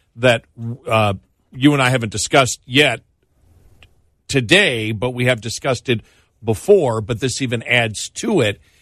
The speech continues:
If the lawyers went in and the lawyers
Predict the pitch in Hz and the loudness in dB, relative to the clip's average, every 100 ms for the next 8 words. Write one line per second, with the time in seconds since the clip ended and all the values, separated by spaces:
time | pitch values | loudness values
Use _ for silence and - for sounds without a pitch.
0 | _ _ _ _ 175 214 262 240 - _ | _ _ _ _ 2 2 2 -4 -12 _
1 | _ _ _ _ _ _ _ _ 123 147 | _ _ _ _ _ _ _ _ 0 2
2 | 147 147 160 175 165 139 123 139 139 143 | 2 2 2 2 0 -2 -2 0 2 2
3 | 104 - _ _ _ _ _ _ _ _ | 0 -6 _ _ _ _ _ _ _ _
4 | 143 143 131 135 175 185 135 127 120 | -2 0 0 0 0 0 -2 -4 -6